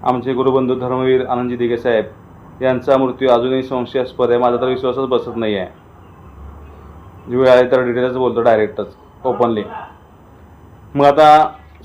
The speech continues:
सगळ्यांचं पक्षांतर सुरू आहे. ह्या पक्षातून त्या पक्षात जाणे, त्या पक्षातून ह्या पक्षात येणे सारखं चालू आहे. कारण का तर आता सत्ताधारीमध्ये ज्यांच्याकडं सत्ता असते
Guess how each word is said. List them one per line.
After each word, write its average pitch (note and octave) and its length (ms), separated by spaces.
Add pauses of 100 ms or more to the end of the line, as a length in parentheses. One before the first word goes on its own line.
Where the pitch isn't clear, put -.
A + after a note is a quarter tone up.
(100)
सगळ्यांचं C#3+ 760 (400)
पक्षांतर C3+ 440
सुरू B2+ 220
आहे. A#2 240 (1700)
ह्या C#3 120
पक्षातून C#3 480
त्या C#3+ 120
पक्षात C#3 300
जाणे, B2+ 440
त्या C3 400
पक्षातून C3+ 640 (120)
ह्या C3 120
पक्षात C3 260
येणे B2+ 300 (680)
सारखं C#3+ 240
चालू D#3 260
आहे. B2 120
कारण C3+ 180
का C#3+ 100
तर C#3+ 100
आता D3 520
सत्ताधारीमध्ये D3 920 (340)
ज्यांच्याकडं B2+ 500
सत्ता C3 360
असते A#2 540